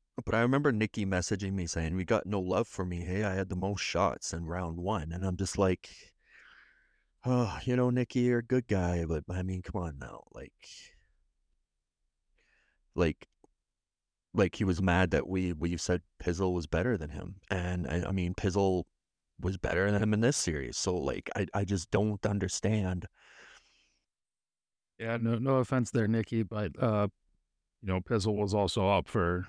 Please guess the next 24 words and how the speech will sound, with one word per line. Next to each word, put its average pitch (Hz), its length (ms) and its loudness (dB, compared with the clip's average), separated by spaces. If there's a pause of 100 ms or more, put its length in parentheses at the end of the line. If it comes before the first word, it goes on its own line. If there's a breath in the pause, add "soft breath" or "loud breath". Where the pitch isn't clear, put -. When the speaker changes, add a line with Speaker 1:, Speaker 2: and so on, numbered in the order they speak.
(180 loud breath)
Speaker 2:
for 92 200 0
Vezina, 90 520 0
so, 85 360 -2 (1120)
um, 71 440 -2 (1700)
not 85 200 0
much 82 240 -2
else 95 200 0
to 107 80 -2
say 101 200 0
there. 80 280 -4
The 78 120 -8
s-, - 240 -12
the - 80 -14
stats - 360 -6
kinda 78 220 -4
speak - 260 -10
for 90 60 -10
themselves 87 500 0
as - 40 -8
to - 100 -2
why 76 200 2
we 85 180 -4
would, 73 200 -6
uh, 85 200 2